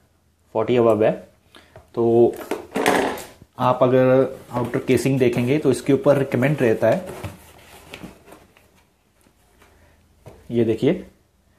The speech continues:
यहाँ पे recommend किया हुआ है कि इसकी जो voltage है कम से कम ट्वेल्व पॉइंट टू फ़ाइव होनी चाहिए थी। तो अगर आपके केस में ये ट्वेल्व पॉइंट टू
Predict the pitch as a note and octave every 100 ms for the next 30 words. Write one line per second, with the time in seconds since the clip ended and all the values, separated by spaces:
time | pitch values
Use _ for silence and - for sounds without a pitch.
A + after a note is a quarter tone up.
0 | _ _ _ A#2 A#2 C3 C#3 C#3 C3+ C3+
1 | C3+ D3 C3+ A#2+ A#2+ B2+ C3 C3 - D3
2 | C3+ C3+ A#2 A#2+ B2+ C3+ C3+ C3 B2+ C3
3 | C3+ D3 C#3+ - B2+ D3 B2+ C3 D3+ -
4 | C3 B2 C3 A#2+ A2 G2+ G2+ G2 F#2 F2+
5 | - _ - - - _ C#3 C#3+ D3 C#3+
6 | D3 C#3+ C#3 D3+ C#3+ C#3 C3 C#3+ C#3+ C3+
7 | C3+ B2+ - - _ A#2+ B2 C3 C3+ C3
8 | C3+ C3